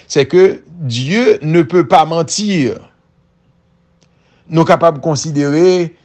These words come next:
nonbre chapit venntwa, le vèsè diznèf: li di, "Dye n'est pas en, n'est pwen en òm pou manti,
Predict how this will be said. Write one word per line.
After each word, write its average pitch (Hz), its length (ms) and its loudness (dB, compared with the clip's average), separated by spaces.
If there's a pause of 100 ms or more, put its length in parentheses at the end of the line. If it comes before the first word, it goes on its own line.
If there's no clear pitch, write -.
(180)
nonbre 135 680 0
chapit 131 380 -4
venntwa, 143 840 0 (200)
le 85 160 0
vèsè 135 320 2
diznèf: 165 640 -2 (220)
li 190 120 -2
di, 240 160 0
"Dye 202 420 2
n'est 202 140 4
pas 185 260 -4
en, 196 220 -4 (100)
n'est 190 200 0
pwen 262 460 -2
en 208 220 2
òm 240 320 2
pou 196 180 -2
manti, 202 720 -4